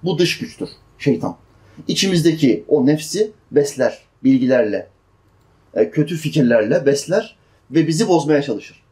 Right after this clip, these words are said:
Nefs şeytandan daha güçlüdür. Şeytan sadece akıl verici, e, oyun bozan, illüzyonist,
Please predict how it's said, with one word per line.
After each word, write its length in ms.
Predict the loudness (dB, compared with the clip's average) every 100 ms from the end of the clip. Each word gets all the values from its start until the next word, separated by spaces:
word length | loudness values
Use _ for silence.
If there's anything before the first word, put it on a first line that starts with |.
| _ _ _ _ _ -2
Nefs 340 | 2 2 0
şeytandan 520 | -2 0 0 0 2 4
daha 120 | 2
güçlüdür. 360 | 0 -8 -12 -10
Şeytan 300 | -2 -2 -2
sadece 360 | 0 2 2 2
akıl 260 | -2 -4
verici, 300 | -6 -6 -12 _ _ _ _ _ _ _ _ _ _
e, 40 | -20 -6
oyun 280 | 0 2 2
bozan, 320 | 2 0 -6 _ _ _ _ _ _ _ -6
illüzyonist, 680 | -2 0 0 0 -2 -4